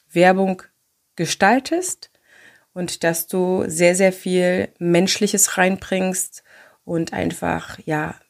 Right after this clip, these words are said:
in Form von kleinen Geschichten und Stories einfach erzählst, was du tust, was du machst, was in den Hintergründen läuft und was eigentlich so, ähm, das Tanzen bei euch auch, auch ausmacht, ne? Oder was auch,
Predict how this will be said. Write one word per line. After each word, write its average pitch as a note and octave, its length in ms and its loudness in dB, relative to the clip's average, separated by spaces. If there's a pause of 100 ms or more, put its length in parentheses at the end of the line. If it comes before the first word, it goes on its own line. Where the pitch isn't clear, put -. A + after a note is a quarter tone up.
(140)
in G3+ 280 -2
Form B3+ 240 4
von A#3+ 160 2
kleinen A#3 340 2
Geschichten A#3 480 0
und F#3+ 100 -4
Stories F#3+ 520 0
einfach F3+ 580 -4
erzählst, - 600 -4
was F#3+ 140 -10
du F3+ 80 -10
tust, G#3 520 -2
was - 140 -10
du F3+ 80 -12
machst, E3+ 400 -4 (480)
was - 180 -2
in F#3 60 -4
den E3+ 120 0
Hintergründen F3+ 680 -2
läuft F3+ 460 4
und - 260 -4
was - 240 -6
eigentlich F3 480 -4
so, E3+ 340 0 (760)
ähm, E3 640 2 (560)
das F3 180 -4
Tanzen F3+ 360 0
bei F3+ 120 6
euch E3+ 140 -2
auch, E3+ 240 -2 (160)
auch - 320 0
ausmacht, F3 500 -2
ne? G3 180 0
Oder E3 240 -2
was E3 240 -6
auch, - 280 -12